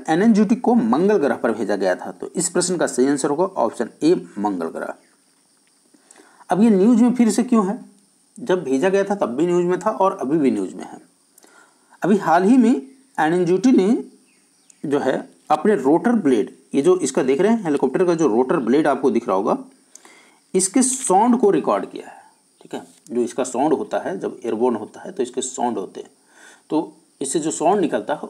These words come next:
उसको record किया है। तो मंगल ग्रह पर ये sound को record करना अपने आप में बहुत ही एक बड़ी उपलब्धि है। तो NASA के एनएनजीटी helicopter के द्वारा अपने rotor blade के sound को record किया गया है, इसीलिए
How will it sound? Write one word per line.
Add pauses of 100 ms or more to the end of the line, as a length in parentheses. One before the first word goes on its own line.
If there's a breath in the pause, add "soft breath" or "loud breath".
उसको (160)
record
किया
है।
तो
मंगल
ग्रह
पर (100)
ये
sound
को
record
करना (100)
अपने (100)
आप
में
बहुत
ही
एक
बड़ी (400 soft breath)
उपलब्धि
है। (880 loud breath)
तो (640)
NASA
के
एनएनजीटी
helicopter
के
द्वारा
अपने
rotor
blade
के
sound
को
record
किया (100)
गया
है, (1400 loud breath)
इसीलिए